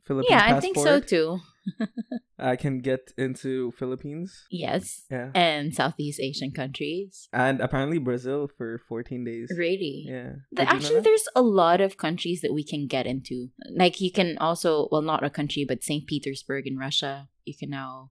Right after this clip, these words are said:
Speaker 1: Yeah, yeah, you can
Speaker 2: um,
Speaker 1: get into
Speaker 2: a
Speaker 1: Russia.
Speaker 2: visa on arrival. You
Speaker 1: Yes.
Speaker 2: have Georgia. You have, there's a lot of places. Seychelles, Zanzibar, a lot.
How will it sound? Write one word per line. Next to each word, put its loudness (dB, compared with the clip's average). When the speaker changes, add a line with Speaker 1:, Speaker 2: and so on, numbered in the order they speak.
Speaker 1:
Yeah, 8
yeah, 8
you 6
can 6
Speaker 2:
um, 6
Speaker 1:
get 6
into 2
Speaker 2:
a 6
Speaker 1:
Russia. 4
Speaker 2:
visa 4
on 2
arrival. 0
You -6
Speaker 1:
Yes. -4
Speaker 2:
have -2
Georgia. -2
You -10
have, -14
there's -2
a 0
lot -2
of -6
places. -6
Seychelles, -10
Zanzibar, -12
a 2
lot. 0